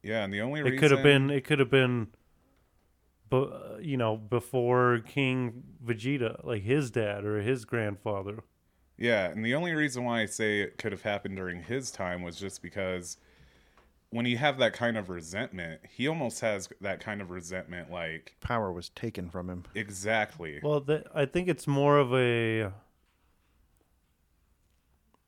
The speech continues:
Speaker 2: Saiyans are proud already and a warrior race by nature,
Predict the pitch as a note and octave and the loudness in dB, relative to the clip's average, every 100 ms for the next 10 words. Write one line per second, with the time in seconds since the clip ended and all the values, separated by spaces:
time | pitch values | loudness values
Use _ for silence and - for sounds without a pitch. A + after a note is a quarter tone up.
0 | _ _ _ - _ - - C#3+ C#3 D3 | _ _ _ -20 _ -12 -4 0 2 2
1 | B2+ B2 - C3 B2 B2 B2 A#2 A2+ A2+ | 2 -2 2 2 4 4 4 2 2 0
2 | C#3 C#3 C3 A2+ G#2+ A2+ A#2 A2+ A2+ G#2+ | -2 -4 -4 -4 -2 -2 0 0 -2 -2
3 | A2 G2+ G2+ - B2 A2+ G#2+ G#2 G#2 F#2+ | -2 -4 -6 -12 -8 -4 -2 -2 -6 -6
4 | G#2+ | -12